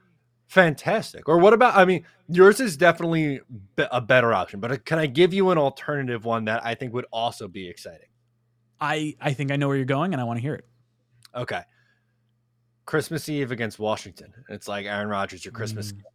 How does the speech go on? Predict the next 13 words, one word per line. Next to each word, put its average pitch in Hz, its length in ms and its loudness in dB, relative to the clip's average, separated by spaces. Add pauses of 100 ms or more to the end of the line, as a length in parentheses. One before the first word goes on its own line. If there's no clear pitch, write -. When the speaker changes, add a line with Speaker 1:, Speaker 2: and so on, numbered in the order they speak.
(120)
Speaker 1:
Like, 101 200 -18
here 117 180 -14
co-, 127 240 -6
Santa's 131 360 -8
coming 139 280 -4
tonight, 139 400 -2
and 117 120 -8
Aaron 113 240 -6
Rodgers 107 600 -6
is, 90 380 -18
is 85 140 -18
back. - 380 -16 (600)
Speaker 2:
Mm-hmm. 113 300 -8